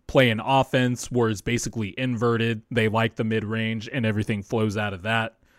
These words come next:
Um, Chris Paul, once again, has been fantastic. I, we have to start talking about Chris Paul as an anomaly, like we do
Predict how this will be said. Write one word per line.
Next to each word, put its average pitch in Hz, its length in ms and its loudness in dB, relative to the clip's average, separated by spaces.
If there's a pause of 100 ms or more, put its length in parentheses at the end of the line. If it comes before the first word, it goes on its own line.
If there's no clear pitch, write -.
(240)
Um, 104 360 0
Chris - 300 0
Paul, 113 340 2
once 110 320 -4
again, 107 560 -2
has 104 220 -4
been 104 520 -6
fantastic. 107 1080 -4 (160)
I, 123 180 -4 (420)
we 147 80 8
have 190 160 10
to 185 80 2
start 139 300 6
talking 127 320 4
about 110 220 2
Chris - 260 -4
Paul 110 520 0
as 120 160 2
an 120 80 -2
anomaly, 120 680 0 (340)
like 120 180 2
we 110 120 0
do 113 440 2